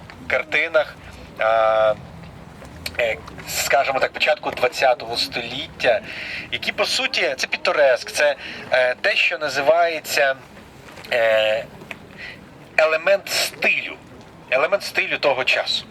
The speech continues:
І, власне, з чого зроблено? З надгробків зроблений цей, власне, і з місточка, який розібрали через річечку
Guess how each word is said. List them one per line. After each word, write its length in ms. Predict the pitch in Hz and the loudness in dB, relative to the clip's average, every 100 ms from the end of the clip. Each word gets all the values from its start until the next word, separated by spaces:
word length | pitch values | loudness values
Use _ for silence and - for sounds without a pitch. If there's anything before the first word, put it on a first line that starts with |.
| - - - - - - - | -20 -20 -16 -12 -10 -10 -2
І, 80 | 214 | -2
власне, 580 | 240 226 196 - 147 117 - - - - - - | 2 0 0 0 -2 -4 -14 -20 -20 -20 -18 -6
з 240 | - - - - | -2 -2 -2 -2
чого 260 | - 170 | 0 0
зроблено? 560 | 135 135 123 - 87 90 | 2 2 2 -2 -4 -6
З 120 | - | -2
надгробків 640 | 151 143 135 120 - - 208 - - - 127 | 0 0 2 0 0 -4 -4 -8 -20 -14 -2
зроблений 400 | 156 160 160 165 | 0 0 -2 -4
цей, 380 | - 165 160 - - - - - | -2 -2 -2 -10 -20 -20 -20 -4
власне, 480 | 131 147 - 151 143 - - - - | 2 2 2 -2 -2 -4 -14 -12 -4
і 260 | 170 233 233 127 | 0 0 -2 -6
з 320 | 107 139 135 139 | -2 0 -2 -4
місточка, 540 | 156 - 175 175 - | -6 0 2 2 0
який 180 | 196 202 | -2 -2
розібрали 500 | 190 185 180 180 175 | -2 0 2 2 2
через 400 | - 143 123 - - | 0 0 -2 -8 -6
річечку 560 | 127 147 - - - | -4 -4 -6 -6 -6